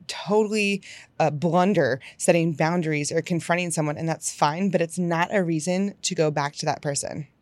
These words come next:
right? So I'm gonna give you a little example here. If I own a bank and you come in and you're robbing my bank, and I accidentally trip you on the way out as you're about to run out the door with all my money,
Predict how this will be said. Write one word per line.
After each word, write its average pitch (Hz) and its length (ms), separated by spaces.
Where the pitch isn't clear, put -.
right? 156 160
So 165 320
I'm 175 100
gonna 165 100
give 156 140
you 156 100
a 156 40
little 156 140
example 147 420
here. 175 260
If 190 160
I 233 200
own 285 140
a 220 60
bank 165 440
and 180 240
you 190 220
come 202 240
in 185 160
and 160 300
you're 160 220
robbing 156 440
my 160 160
bank, 156 480
and 190 120
I 202 160
accidentally 196 640
trip - 420
you 233 340
on 180 200
the 175 120
way 175 280
out 170 420
as 175 140
you're 175 80
about 170 160
to 170 100
run 170 140
out 185 120
the 175 80
door 180 220
with 175 100
all 175 140
my 160 140
money, 202 400